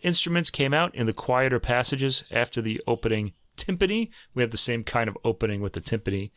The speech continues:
as we did in the overture in this, in this piano concerto.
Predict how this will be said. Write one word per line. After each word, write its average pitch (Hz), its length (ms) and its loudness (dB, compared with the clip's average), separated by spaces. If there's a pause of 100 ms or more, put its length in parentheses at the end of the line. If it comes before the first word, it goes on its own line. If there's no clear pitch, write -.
(280)
as 101 160 0
we 101 80 -2
did 104 180 0
in 98 60 0
the 98 100 -2
overture 110 540 0 (640)
in 98 240 -4
this, 101 240 -2 (240)
in 110 160 2
this 101 140 2
piano 104 280 0
concerto. 98 580 -4